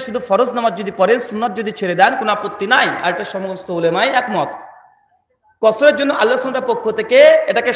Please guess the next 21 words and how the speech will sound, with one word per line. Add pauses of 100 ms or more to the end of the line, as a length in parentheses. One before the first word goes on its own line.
(100)
সংক্ষিপ্ত (120)
করা
হয়েছে (720)
যে (120)
সুন্নাত (100)
বাদ (100)
দিয়ে (580)
আপনি
শুধুমাত্র
ফরজ
নামাজ (100)
পড়বেন, (400)
ইনশাআল্লাহ (160)
আদায় (300)
হয়ে
যাবে। (300)
এ
বিষয়ে
বিস্তারিত (100)
জানার
জন্য